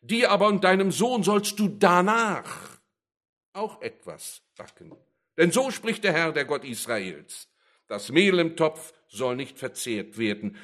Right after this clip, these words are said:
und dem Ölkrug soll nichts mangeln, bis auf den Tag, an dem der Herr regnen lassen wird auf Erden. Wir sehen, hier kämpft also die menschliche Gesinnung gegen die geistliche Gesinnung.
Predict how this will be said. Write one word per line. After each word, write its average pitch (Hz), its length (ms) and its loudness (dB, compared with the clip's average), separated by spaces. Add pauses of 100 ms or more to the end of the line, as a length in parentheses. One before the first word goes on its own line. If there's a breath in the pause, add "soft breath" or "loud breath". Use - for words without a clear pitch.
(240 loud breath)
und 147 160 -4
dem 156 220 0
Ölkrug 190 540 2
soll 147 220 2
nichts 160 340 -2
mangeln, 143 340 0
bis 180 160 -2
auf 151 160 -4
den 131 280 -10
Tag, 135 400 -4 (100)
an 123 220 -6
dem 113 180 -2
der 98 120 -4
Herr 107 260 -8
regnen 107 400 -6
lassen 98 340 -8
wird 87 180 -12
auf 85 160 -14
Erden. 73 360 -20 (1400)
Wir 120 100 -14
sehen, 180 320 -10
hier 110 180 -10
kämpft 175 420 -12
also 107 200 -12
die 98 100 -10
menschliche 151 520 -8
Gesinnung 156 460 -8
gegen 156 280 -6
die 127 100 -12
geistliche 147 520 -14
Gesinnung. 131 440 -18